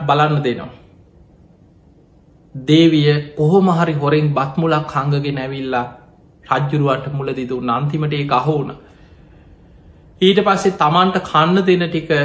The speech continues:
අඹරලා ඇඟේ ගාගෙන සලුවකින් වහගෙන එන. ඒ ටික සූරලා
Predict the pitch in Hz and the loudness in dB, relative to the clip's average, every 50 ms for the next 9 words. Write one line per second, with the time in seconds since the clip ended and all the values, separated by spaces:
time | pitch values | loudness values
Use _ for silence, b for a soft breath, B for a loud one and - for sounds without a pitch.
0 | 143 143 - - - - - - - - - _ - - 135 147 165 175 175 175 | -2 -4 -6 -10 -20 -20 -20 -20 -20 -20 -20 _ -6 -2 0 2 2 2 2 2
1 | 170 165 156 143 147 147 151 151 156 151 143 143 135 143 147 151 156 160 156 151 | 2 2 2 2 2 0 0 0 0 0 0 2 2 4 4 2 0 -2 -4 -6
2 | - - - 135 139 156 170 165 165 - 160 151 143 131 127 131 147 147 147 139 | -4 -4 -2 -2 0 0 -2 -2 -4 -4 -4 -4 -4 -2 -2 -2 -2 -2 -2 -4
3 | - 123 120 113 - - - b b b b b b b b _ - 139 143 143 | -6 -6 -8 -10 -12 -16 -20 b b b b b b b b _ -6 -2 -2 -2
4 | 143 147 143 147 147 143 - - 139 139 147 147 151 151 135 135 135 | -2 -2 -4 -4 -4 -6 -6 -8 -6 -4 -2 -2 -2 -2 -2 -4 -6